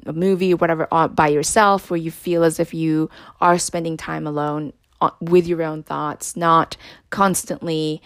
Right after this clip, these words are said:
caring and, you know, and being around people. And part of this is if you do live at home, then this is the time for you to reach out to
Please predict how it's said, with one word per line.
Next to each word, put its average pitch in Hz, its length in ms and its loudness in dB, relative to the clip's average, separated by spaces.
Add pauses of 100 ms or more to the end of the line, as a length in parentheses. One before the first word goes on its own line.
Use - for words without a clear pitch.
(380)
caring 160 800 -2
and, 151 380 -6 (140)
you - 120 -8
know, 143 220 -6 (140)
and 151 500 -4 (440)
being 160 540 -4 (480)
around 156 500 0
people. - 500 -6 (520)
And 185 520 2 (1000)
part 170 180 4
of 151 80 2
this 156 240 0
is 165 140 -6
if 165 160 -6
you 165 100 -6
do 226 220 -2
live 185 180 -2
at - 80 -10
home, 151 400 -6 (320)
then 170 640 0
this 175 240 -2
is 175 140 -2
the 175 100 -4
time 160 320 -4
for - 140 -12
you 151 420 -2
to 151 560 -4 (200)
reach 160 420 -6
out 135 400 -10 (140)
to 147 640 -4